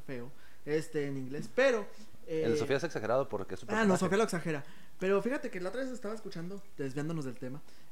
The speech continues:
Speaker 1: que hay una, una, una, un grupo de personas, no muy pequeño, ya grandecito,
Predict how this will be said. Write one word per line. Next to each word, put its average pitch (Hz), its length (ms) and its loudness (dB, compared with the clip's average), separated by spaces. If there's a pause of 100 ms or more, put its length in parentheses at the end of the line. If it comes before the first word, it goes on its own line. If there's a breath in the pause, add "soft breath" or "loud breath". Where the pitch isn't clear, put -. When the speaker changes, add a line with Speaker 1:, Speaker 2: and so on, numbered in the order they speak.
(120)
Speaker 1:
que 160 560 0
hay 165 240 0
una, 190 800 -2 (160)
una, 180 380 -4 (320)
una, 190 340 -4
un 175 160 -2
grupo 233 260 0
de 156 120 -2
personas, 156 440 -4 (400)
no 147 220 -4
muy 175 360 0
pequeño, 165 440 -4 (180)
ya 127 140 -2
grandecito, 143 540 -6